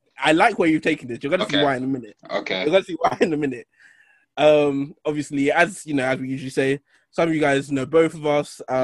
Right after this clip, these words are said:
Speaker 2: Mm-hmm.
Speaker 1: shout out you, man. And some of you guys don't know any of either of us.
Speaker 2: Yeah.
Speaker 1: And that's fine. You know, this is what this segment is for. Get to know us a little bit. Um, and I said it was funny that you took it there, Paul. The reason it's funny you took it there, 'cause you don't know the question that I'm gonna ask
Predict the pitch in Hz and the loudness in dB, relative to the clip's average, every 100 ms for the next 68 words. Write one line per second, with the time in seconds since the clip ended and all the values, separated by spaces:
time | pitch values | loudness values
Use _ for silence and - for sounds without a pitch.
0 | 123 120 127 139 131 123 135 139 135 131 | 0 -4 -6 -4 -4 -4 -2 0 0 0
1 | 139 - _ _ _ 120 113 185 170 160 | -4 -8 _ _ _ -10 -4 -4 0 2
2 | 151 147 135 127 131 123 120 139 135 123 | 2 0 -4 -4 -6 -6 -6 -4 -4 -4
3 | 117 120 117 - _ - - - 185 226 | -8 -10 -10 -18 _ -10 -10 -8 0 0
4 | - 147 131 131 139 143 135 131 156 165 | 0 -6 -4 -4 -6 -4 -2 -2 -4 -6
5 | 143 143 127 123 139 139 143 117 - 123 | -4 -4 -4 -8 -4 -4 -4 -8 -6 -6
6 | 135 180 175 147 104 87 82 87 - _ | -4 -4 -4 -8 -8 -16 -16 -16 -18 _
7 | _ _ _ _ - 165 165 156 143 139 | _ _ _ _ -4 -2 0 2 0 -2
8 | _ _ - 151 147 208 170 143 156 139 | _ _ -6 -2 0 0 0 -2 -4 -4
9 | 131 131 147 123 117 117 - 113 _ _ | -4 -4 -8 -8 -10 -12 -14 -18 _ _
10 | _ _ _ _ _ 127 127 185 196 185 | _ _ _ _ _ -10 -6 -4 -2 -2
11 | 147 - 156 143 135 147 120 113 117 131 | -4 -4 -4 -4 -6 -8 -8 -10 -10 -8
12 | 165 170 147 143 135 135 131 123 117 135 | -2 0 0 0 -2 -2 -8 -14 -10 -10
13 | - 117 123 131 123 127 131 | -8 -8 -6 -6 -6 -4 -4